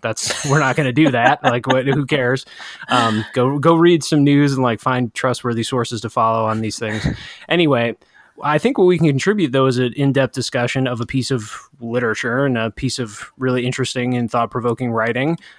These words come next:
I think we can help put out ideas into the world about works that people can encounter and engage with and think about deeply.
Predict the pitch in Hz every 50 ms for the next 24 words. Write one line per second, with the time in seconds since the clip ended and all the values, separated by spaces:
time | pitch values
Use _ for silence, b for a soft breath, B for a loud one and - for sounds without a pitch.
0 | B B 113 127 113 113 123 - 131 131 - 139 - - - - - - - 139
1 | 131 127 123 131 120 - 123 127 117 113 131 127 131 131 123 127 135 127 - 139
2 | 131 123 123 127 127 127 139 143 131 135 123 117 110 110 104 113 123 127 123 -
3 | - - 120 107 - 131 113 123 117 - - 123 110 110 - - 139 135 139 139
4 | 143 139 135 139 131 - b b b b b b b _ - 120 110 110 110 98
5 | 117 120 123 120 123 135 135 131 127 - 117 107 - 120 113 - 117 120 120 117
6 | 101 - 117 120 120 - 160 165 170 175 180